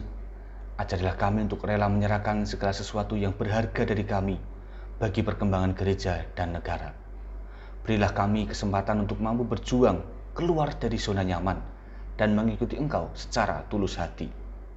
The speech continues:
Murnikanlah pula hati kami dalam mengikutimu, sehingga akan semakin banyak kami memberi daripada menerima. Karena dengan demikian, maka kami mewujudkan perintah kasih yang Engkau ajarkan. Dikau kami puji, kini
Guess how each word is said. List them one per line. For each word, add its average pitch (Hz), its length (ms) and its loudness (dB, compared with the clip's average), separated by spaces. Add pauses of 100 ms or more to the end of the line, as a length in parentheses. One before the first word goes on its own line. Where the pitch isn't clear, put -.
(500)
Murnikanlah 135 640 4
pula 117 240 4
hati 104 80 0
kami 98 320 2
dalam 92 240 2
mengikutimu, 101 560 2 (480)
sehingga 131 400 4
akan 123 160 2
semakin 117 400 4
banyak 110 320 2
kami 117 240 0
memberi 143 560 4
daripada 82 720 -2
menerima. 85 480 -2 (800)
Karena 104 320 0
dengan 127 240 4
demikian, 131 480 2 (400)
maka 92 320 4
kami 95 240 2
mewujudkan 104 720 0
perintah 107 240 2
kasih 98 320 -4 (160)
yang 92 160 -2
Engkau - 240 -4
ajarkan. - 480 -6 (880)
Dikau 95 320 2
kami 92 160 4
puji, 156 400 2 (400)
kini 165 180 4